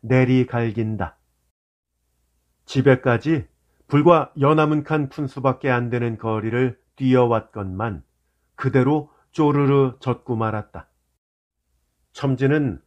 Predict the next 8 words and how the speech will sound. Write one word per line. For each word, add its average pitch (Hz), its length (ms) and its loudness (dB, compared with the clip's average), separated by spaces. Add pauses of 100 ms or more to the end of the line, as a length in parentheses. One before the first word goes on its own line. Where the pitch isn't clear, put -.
(220)
조반상이 147 720 2
들어올 135 340 0
때까지 113 720 -4 (480)
어제 151 320 2
깎다 156 340 0
둔 160 200 0
남학신이나 135 760 2
깎으려고 120 800 -4